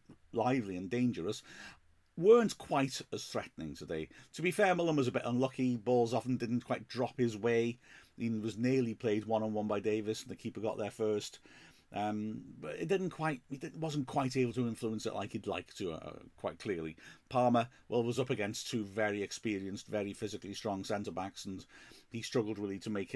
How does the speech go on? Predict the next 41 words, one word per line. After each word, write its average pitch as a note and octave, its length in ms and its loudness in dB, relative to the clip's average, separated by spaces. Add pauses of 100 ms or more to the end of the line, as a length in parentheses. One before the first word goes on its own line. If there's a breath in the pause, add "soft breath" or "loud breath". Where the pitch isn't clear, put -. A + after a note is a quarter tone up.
(120)
an A2 80 -6
impression G#2+ 560 -2
on A#2+ 180 2
the A#2 80 0
mayor, F#2+ 300 -2
really, G2 320 -2
but G#2+ 100 -2
he B2+ 80 0
still D#3 480 -2 (220 loud breath)
was B2+ 120 0
involved A2+ 540 4
and G#2+ 100 -2
he G#2 80 -4
still A#2+ 380 -2
caused B2 380 4
issues, G2 420 -4
and, F2 80 -8 (260 loud breath)
and, A2+ 140 -8
and B2 140 -2 (160)
they G#3 100 0
both F3 220 2
did B2+ 180 -4
decently B2+ 420 -4
enough. F#2+ 400 -8 (760 loud breath)
As C#3 160 4
for D3 80 -2
the C3 100 2
subs, F#3+ 480 0
well, A2 260 4
Lee B2 280 4
was, G2 200 -2
made A2 200 -2
a - 20 -2
real A2 220 4
impact. F#2+ 400 -6
Lee A#2+ 180 0
did G#2+ 160 -2
very G2+ 260 0
well, E2 240 -2
coming G2+ 320 -4
on, F2+ 240 0